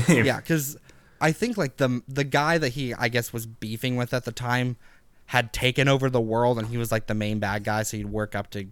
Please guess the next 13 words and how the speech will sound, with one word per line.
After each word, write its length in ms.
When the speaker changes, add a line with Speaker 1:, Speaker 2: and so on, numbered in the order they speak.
Speaker 2:
that. 300
And 140
the 60
game 240
actually 460
Speaker 1:
Mm-hmm. 80
Speaker 2:
was 100
pretty 280
substantial 800
and 160
was 120
pretty 280
difficult. 600